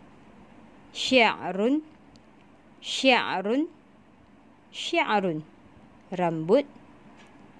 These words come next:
Khamisan, yang kelima.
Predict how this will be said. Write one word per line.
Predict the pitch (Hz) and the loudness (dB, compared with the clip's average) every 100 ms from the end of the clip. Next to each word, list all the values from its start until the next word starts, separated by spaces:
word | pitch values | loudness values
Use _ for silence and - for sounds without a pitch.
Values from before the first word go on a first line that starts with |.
| - - - - - - - - - - - - - - - | -20 -20 -20 -20 -20 -20 -20 -20 -20 -20 -20 -20 -20 -20 -16
Khamisan, | - 262 277 269 - 247 240 | 2 4 6 2 2 0 2
yang | 226 220 | 2 0
kelima. | 185 180 160 | 0 0 -2